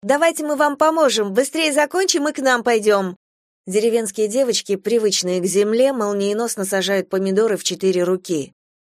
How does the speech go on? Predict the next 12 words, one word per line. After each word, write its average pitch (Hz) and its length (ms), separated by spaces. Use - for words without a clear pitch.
"Ох, 285 640
дай 254 300
вам 202 260
Бог 220 240
хороших 214 640
мужей 208 500
найти 202 540
и 208 40
здоровья, 190 840
и 185 40
много 208 420
детей!" 180 800